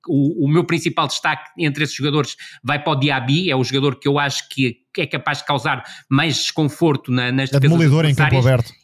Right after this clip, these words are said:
Speaker 1: Sem dúvida nenhuma. E depois ainda há Zaniolo, ah, que eu espero que consiga explodir. É um jogador que, para mim, ah, ficou um bocado aquém daquilo que esperava dele,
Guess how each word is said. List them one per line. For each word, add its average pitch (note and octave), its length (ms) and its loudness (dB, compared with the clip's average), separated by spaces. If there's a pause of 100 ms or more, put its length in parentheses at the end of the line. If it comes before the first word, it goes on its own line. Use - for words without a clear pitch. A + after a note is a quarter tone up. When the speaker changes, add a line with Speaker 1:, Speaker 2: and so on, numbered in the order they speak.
(280)
Speaker 1:
Sem E3+ 320 0
dúvida D#3+ 340 4
nenhuma. D#3 400 4
E F#3 180 -2
depois F#3 220 -2
ainda G#3+ 140 2
há G#3 60 2
Zaniolo, F3 680 4
ah, A#2 360 0 (140)
que D3 100 -2 (480)
eu E3 160 2
espero F#3+ 580 0
que F3+ 200 2
consiga F3+ 500 0
explodir. E3+ 680 0 (340)
É D#3+ 80 -2
um E3+ 80 2
jogador E3 380 0
que, - 80 -20
para E3 120 -2
mim, D3+ 600 2
ah, C3 200 -14 (360)
ficou E3+ 280 2
um F3 100 2
bocado E3+ 340 -2
aquém D#3+ 460 0
daquilo C#3+ 320 0
que - 80 -6
esperava D3+ 540 0
dele, D#3 260 0